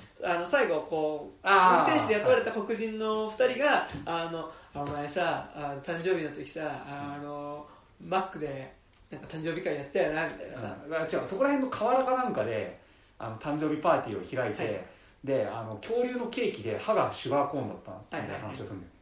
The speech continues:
Speaker 2: あ、そう、それで、
Speaker 1: うん。
Speaker 2: で、俺の誕生日だったのに、なんか俺の母さんが、
Speaker 1: うん。
Speaker 2: お前になんかそのケーキの一番いいところを
Speaker 1: うん、
Speaker 2: なんかあげて、
Speaker 1: そうそうそう。
Speaker 2: 俺はすごい、なんかめっちゃ俺の、「今日は俺が主役の日なのにって思ったんだよ」みたい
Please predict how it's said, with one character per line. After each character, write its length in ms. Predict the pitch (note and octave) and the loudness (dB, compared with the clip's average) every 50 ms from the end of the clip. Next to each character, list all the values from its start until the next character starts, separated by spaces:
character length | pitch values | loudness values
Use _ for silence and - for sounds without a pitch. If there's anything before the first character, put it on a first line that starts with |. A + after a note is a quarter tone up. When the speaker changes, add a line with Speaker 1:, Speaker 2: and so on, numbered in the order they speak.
| _ - | _ -6
Speaker 2:
あ、 140 | D#3+ - - | -6 -4 -2
そ 120 | - A3 | -2 0
う、 40 | - | 4
そ 100 | - C4 | 6 6
れ 80 | E4+ F#4+ | 6 6
で、 60 | A4 - - - - - - - - - | 4 4 2 2 0 -6 -10 -10 -8 -4
Speaker 1:
う 40 | |
ん。 20 | - | 0
Speaker 2:
で、 80 | G#3 | 2
俺 180 | G3+ G#3+ A3+ C4 | 4 6 6 6
の 120 | D4+ D#4 | 8 8
誕 200 | D4 D4+ D#4 D#4 | 8 8 8 6
生 180 | D#4 F4 E4+ D4 | 4 2 2 2
日 60 | A3+ | 4
だ 80 | F#3+ F3+ | 2 2
っ 80 | F3+ | 2
た 80 | - D#3 | 0 -2
の 100 | D3 D3+ | -2 -2
に、 280 | E3+ F3+ F3 D3+ C#3 D3 | -4 -2 -4 -4 -4 -2
な 120 | E3+ E3+ | -4 -4
ん 60 | - | -2
か 60 | - | -2
俺 120 | D3+ D#3 F#3 | -2 0 0
の 80 | G#3+ | 0
母 180 | G#3+ A#3 A#3 G#3 | 2 2 2 2
さ 140 | - E3 C#3+ | 2 -2 -4
ん 80 | C#3 | -4
が、 340 | D3 D#3 D#3+ D3+ C#3+ - - - - - | -2 -2 0 0 0 -2 -6 -12 -12 -6
Speaker 1:
う 60 | F#3 F#3 | -4 0
ん。 20 | |
Speaker 2:
お 20 | G3+ | 2
前 260 | B3+ C#4 C#4 C#4+ C#4 | 2 2 2 2 0
に 240 | C#4+ D4+ C#4+ B3 G#3 | 0 0 0 0 0
な 100 | G#3 G3+ | 0 0
ん 60 | F#3 | 0
か 80 | F3 E3 | -2 -4
そ 80 | E3+ | -6
の 80 | E3 D#3+ D3+ - - - - - | -6 -8 -8 -10 -14 -18 -20 -6
ケ 140 | - A#3 G#3 | 0 2 2
ー 40 | G3+ | 2
キ 100 | G#3 E3+ | 2 0
の 80 | D#3 | -4
一 200 | D3+ D3+ - F3 | -4 -6 -4 -2
番 160 | F3 F#3 F3+ F#3 | 0 0 2 0
い 40 | F#3 | -2
い 40 | - | -4
と 80 | - - | -6 -6
こ 100 | - D3+ | -4 -6
ろ 80 | C#3+ | -4
を 260 | C#3+ D3 D3+ C#3+ C3+ C#3 | -4 -4 -2 -2 -2 -2
Speaker 1:
う 40 | C3+ | -2
ん、 140 | C3 B2+ | 0 0
Speaker 2:
な 120 | A#2+ B2+ A#2 | 2 2 2
ん 20 | |
か 120 | - - D3 | 2 2 2
あ 40 | |
げ 80 | D3+ - | 2 2
て、 40 | - | 2
Speaker 1:
そ 60 | - | 2
う 40 | - | 2
そ 60 | F3 | 2
う 20 | |
そ 60 | - - | 2 2
う。 80 | D3+ | 2
Speaker 2:
俺 100 | E3+ F#3 | 2 2
は 60 | G3+ | 2
す 300 | G3 - - F3+ F3+ F3+ | 2 0 -2 -4 0 4
ご 120 | G3 A3+ G#3 | 6 6 6
い、 400 | E3+ E3+ E3+ D#3 C#3 C3 B2+ - - - - - - | 6 4 0 -2 -4 -4 -6 -10 -16 -20 -18 -10 -6
な 120 | F#3 F3 | -4 -4
ん 40 | - | -2
か 100 | - D3+ | -4 -4
め 120 | D3 E3 E3+ | -4 -4 -6
っ 80 | E3 | -4
ち 120 | - - F3+ | 0 2 4
ゃ 100 | E3 E3+ | 4 6
俺 240 | F#3 G3+ G3+ G#3 | 6 6 6 4
の、 80 | G#3 G#3+ | 4 0
「今 60 | A3 A3 - - - | -2 -4 -6 -10 -4
日 100 | - A3+ | 2 4
は 120 | G3 F3 | 4 6
俺 140 | E3+ F3+ F#3 | 6 6 4
が 80 | F#3+ F#3+ | 2 2
主 120 | - G3+ | 0 0
役 140 | G3 G3 G3+ | 0 0 0
の 60 | F#3+ | -2
日 100 | G#3 G#3+ | -2 -2
な 100 | G3 F#3 | -2 -2
の 80 | F3 D#3+ | -2 -2
に 80 | D#3 | -4
っ 20 | D#3 | -6
て 140 | - - E3 | -4 -4 -2
思 160 | D#3+ F3+ F#3+ | -2 -2 -2
っ 80 | F#3+ - | 0 2
た 140 | F#3+ F3 | 0 0
ん 80 | D#3 D3+ | 2 0
だ 120 | D3 C#3+ | -2 -2
よ」 60 | C3+ A#2 | -4 -4
み 40 | G#2+ | -8
た 80 | |
い 20 | - | -12